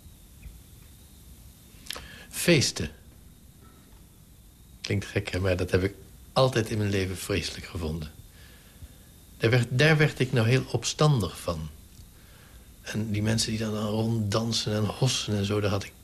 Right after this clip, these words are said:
dat vond ik vreselijk. Ik heb het altijd, en dat is heel jammer geweest voor, eh, voor mijn vrouw bijvoorbeeld. Want zoals vroeger je de boekenfeesten wel had,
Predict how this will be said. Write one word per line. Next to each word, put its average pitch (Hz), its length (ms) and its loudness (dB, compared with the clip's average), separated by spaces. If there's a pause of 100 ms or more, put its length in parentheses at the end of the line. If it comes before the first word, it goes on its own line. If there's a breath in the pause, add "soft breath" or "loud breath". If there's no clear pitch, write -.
(140)
dat - 220 -6
vond 135 140 0
ik 120 60 -2
vreselijk. - 680 -2
Ik - 60 -12
heb 104 120 0
het 139 60 -4
altijd, 117 340 2 (240 loud breath)
en 143 80 2
dat 135 160 4
is 135 120 4
heel 131 160 6
jammer 151 320 6
geweest 90 520 -2
voor, 87 320 4
eh, 82 120 4 (400 loud breath)
voor 131 180 2
mijn 92 160 6
vrouw 104 220 6
bijvoorbeeld. 92 520 2
Want 82 240 0
zoals 90 220 2
vroeger 95 280 2
je 87 140 0
de 80 100 -2
boekenfeesten 92 680 2
wel 78 140 0
had, - 320 0